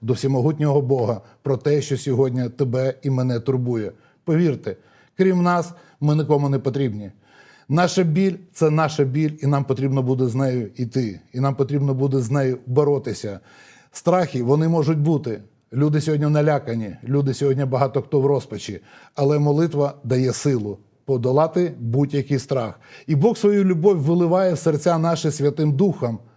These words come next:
а Бу-, Божа любов, вона витисняє Божий страх. Це єдиний рецепт,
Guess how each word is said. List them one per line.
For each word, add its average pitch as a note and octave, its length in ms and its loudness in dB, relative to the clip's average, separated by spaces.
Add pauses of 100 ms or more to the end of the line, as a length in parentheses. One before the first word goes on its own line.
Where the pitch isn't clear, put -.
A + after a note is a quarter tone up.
(100)
а C3 80 -4
Бу-, C#3+ 240 -2
Божа E3 360 0
любов, D3+ 340 2 (200)
вона C#3+ 280 2
витисняє C#3+ 600 0
Божий A#2 300 -2
страх. B2+ 340 -6 (220)
Це E3+ 180 0
єдиний F3+ 400 2
рецепт, E3+ 460 0